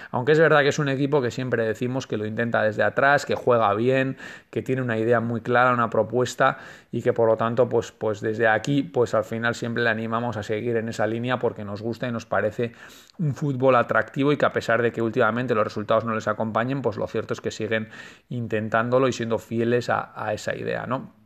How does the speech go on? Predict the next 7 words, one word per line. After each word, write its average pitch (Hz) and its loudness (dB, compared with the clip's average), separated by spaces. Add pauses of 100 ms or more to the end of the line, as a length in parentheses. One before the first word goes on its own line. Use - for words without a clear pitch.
(400)
Seguimos 151 2
con 135 4
el 131 2
Cornellá 127 4
Prat. 190 4
El 143 0
Cornellá 131 2